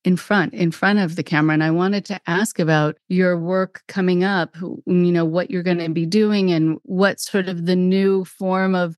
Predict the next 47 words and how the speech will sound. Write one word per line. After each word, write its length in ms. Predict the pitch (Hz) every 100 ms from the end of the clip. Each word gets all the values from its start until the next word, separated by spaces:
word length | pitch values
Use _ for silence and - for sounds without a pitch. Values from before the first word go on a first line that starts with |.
| _
the 80 | 185
show 320 | - 190 196
is 180 | 196 -
gonna 220 | 185 175
be 160 | 170 175
like. 260 | 180 185
And 140 | 226 247
also, 480 | 330 381 - 214 202
I 160 | 190
know 180 | 196 214
there's 200 | 220 196
a 60 | 180
lot 240 | 185 233
of 80 | 254
commotion 540 | - 208 196 196 165
now 200 | 160 156
happening 500 | 160 160 160 165 156
in 160 | 151 156 - _
Hollywood, 560 | - 170 156 147 185 240
out 180 | 165 170
on 160 | 165 160
the 80 | 160
streets. 460 | - 165 185 233
There's 120 | 170
a 100 | 185
lot 300 | 185 240 -
happening 440 | 208 208 214 196 180
right 200 | 175 -
now 220 | 180 175
with 160 | 175 180
a 80 |
groundswell, 1120 | 170 175 170 170 185 196 190 - 139 78 - - -
uh, 280 | 175 160
which 200 | - 190 - 190
I 80 |
love. 380 | 190 190 175 165 -
I 100 | 190
love, 580 | 185 190 214 226 233 226 233 -
I, 140 | 180 -
I, 300 | 190 196 196 208 -
I 60 | 202
remember 280 | 208 220 220
years 300 | 196 202 196
ago 240 | 180 170
going 360 | 165 170 175 175
to 260 | - 175
a, 240 | 160 156